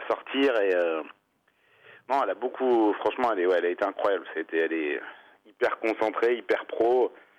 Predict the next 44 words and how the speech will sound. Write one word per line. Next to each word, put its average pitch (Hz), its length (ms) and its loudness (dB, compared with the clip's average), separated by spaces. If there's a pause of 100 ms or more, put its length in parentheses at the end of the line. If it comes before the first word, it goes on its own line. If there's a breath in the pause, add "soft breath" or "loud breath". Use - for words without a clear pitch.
(120 soft breath)
Elle 95 100 2
avait 98 140 2
tourné, 117 280 0
donc, 104 180 -2 (220)
je - 40 -8
crois, 98 380 0
un, 101 80 -2
un 104 60 2
long 123 260 -2
déjà, 101 300 2 (240)
enfin 85 160 -8
des 85 100 -4
petits - 180 -10
trucs. 143 260 -2
Elle 87 80 2
avait 85 100 0
fait - 120 -14
des - 140 -6
trucs, - 220 -8 (160)
mais, 165 220 -4
euh... 131 100 -2 (480)
là, 113 100 2
elle 95 60 -6
a 87 40 0
un 87 100 -2
gros 110 200 2
rôle, 143 180 2
hein. 98 120 0
Elle 82 60 -2
a 78 80 0
le 80 200 -6
deuxième 92 360 -2
ou 90 40 -10
troisième 90 380 -2
rôle 95 160 0
de 92 80 2
la 80 200 -2
série. 120 160 2
On 104 80 -2
la 82 80 -2
voit 82 160 -2
beaucoup. 101 380 -2
Euh... 76 180 -2 (920)
Non, 110 80 -2